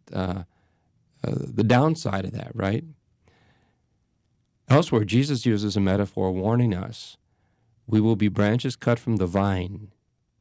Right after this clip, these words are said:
and therefore wither away." Apart from him,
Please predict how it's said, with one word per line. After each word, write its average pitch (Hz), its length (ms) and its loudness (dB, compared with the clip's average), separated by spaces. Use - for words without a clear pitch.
and 92 140 2
therefore 95 380 0
wither 98 580 0
away." 90 600 -2
Apart 104 300 0
from 95 180 -2
him, 87 340 -2